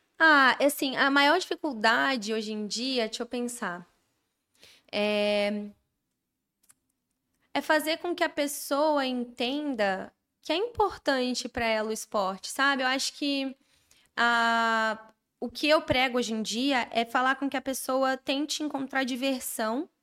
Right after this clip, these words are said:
tente experimentar muita coisa, porque eu já passei de várias fases. Eu tô há uma década no CrossFit, então eu fui a bela do CrossFit. Aí depois eu, agora, depois eu tive a minha fase de tentar entender onde eu me encaixava nesse cenário.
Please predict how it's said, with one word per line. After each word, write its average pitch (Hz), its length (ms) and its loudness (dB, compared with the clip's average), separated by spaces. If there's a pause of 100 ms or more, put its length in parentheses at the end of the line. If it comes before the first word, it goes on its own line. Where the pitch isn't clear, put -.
(680)
tente 285 560 0
experimentar 285 920 2
muita 262 280 0
coisa, 233 360 0
porque - 260 -4
eu 254 120 6
já 262 120 2
passei 269 300 -2
de 247 80 -6
várias 254 300 2
fases. 214 240 2
Eu 220 60 -6
tô 262 100 -4
há 240 60 0
uma 254 180 0
década 233 380 -2
no 220 100 -4
CrossFit, - 420 -8
então 240 160 -2
eu 240 80 2
fui 247 140 -2
a 226 80 8
bela 233 320 6
do 240 120 2
CrossFit. 226 840 -4 (280)
Aí 226 300 2
depois 233 420 2
eu, 226 240 4 (300)
agora, 240 640 6
depois 247 260 2
eu 294 200 4
tive 262 200 -2
a 254 60 0
minha 240 160 -2
fase 240 320 -2
de 208 140 -12
tentar 247 340 -2
entender 277 360 -2
onde 294 360 0
eu 294 60 2
me 269 100 -2
encaixava 240 600 0
nesse 226 180 -4
cenário. 208 680 -2